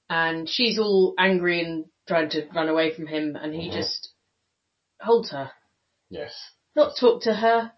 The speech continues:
Speaker 1: not try and explain the situation that she's safe now or anything like that. Maybe she, he thought that she was too hysterical. I
Speaker 2: Mm-hmm.
Speaker 1: don't know, but I, you know, there was, it
Speaker 2: He, well, he doesn't get a lot of chance after having calmed her down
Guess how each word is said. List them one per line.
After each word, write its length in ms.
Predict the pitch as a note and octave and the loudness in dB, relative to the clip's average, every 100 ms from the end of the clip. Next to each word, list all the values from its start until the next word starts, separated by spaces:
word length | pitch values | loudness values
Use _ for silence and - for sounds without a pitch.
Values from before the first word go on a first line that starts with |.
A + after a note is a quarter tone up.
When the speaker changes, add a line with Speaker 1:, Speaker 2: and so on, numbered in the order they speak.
| _ _ _ | _ _ _
Speaker 1:
not 260 | B3 C4+ - | -6 -4 -4
try 200 | - B3 | 0 2
and 100 | A3 | 2
explain 380 | - - A3 G#3 | 0 0 0 0
the 80 | G3 | -4
situation 560 | - - G3 F#3 G3 | -8 -4 -2 -2 -2
that 100 | F#3 F#3+ | -4 -4
she's 220 | F#3+ - | -8 0
safe 300 | G3 F3+ - | 2 2 -4
now 280 | F3 E3 E3 | -4 -4 -4
or 140 | E3+ | -4
anything 280 | F3 F3 E3+ | -4 -6 -6
like 140 | E3 | -4
that. 180 | F3 - | -2 -2
Maybe 300 | D4 G4 E4+ | 0 2 2
she, 160 | D4+ - | 2 -4
he 440 | A3 A#3 A3 G3 | -8 -6 -4 -2
thought 260 | - A3+ - | 2 2 2
that 160 | F#3 - | -6 -6
she 160 | - | -6
was 120 | G3 - | -6 -2
too 100 | F3+ F3+ | -2 -2
hysterical. 640 | D#3+ A3+ F#3+ - C#3 - _ _ - | 0 2 2 0 -8 -8 _ _ -6
I 60 | |
Speaker 2:
Mm-hmm. 60 | C#3+ | 2
Speaker 1:
don't 200 | F#3+ - | 4 4
know, 260 | E3 C3 B2+ | 0 -2 -2
but 180 | E3+ - | -2 -2
I, 200 | E3 F3+ - | 0 -2 -4
you 160 | F#3 G#3 | -8 -6
know, 100 | C#3 - | -6 -4
there 100 | F#3 | -4
was, 140 | G3+ F#3 - _ | -4 -8 -18 _
it 180 | F#3+ - _ _ _ | -16 -16 _ _ _
Speaker 2:
He, 120 | D3+ | -2
well, 140 | D3+ F3 | 6 8
he 60 | A3 | 8
doesn't 160 | A#3+ | 8
get 120 | A3 | 10
a 20 | F#3 | 10
lot 180 | E3 | 8
of 60 | D3 | 8
chance 340 | F#3+ A2+ G2+ D3+ | 8 8 8 8
after 280 | D3+ D3 | 8 6
having 420 | C3 C#3 C3 B2 G#2+ | 4 2 0 -4 4
calmed 300 | D#3 D3+ C3+ | 6 8 6
her 120 | A#2+ | 2
down 460 | C3 B2 F2+ F2 | 6 4 4 -2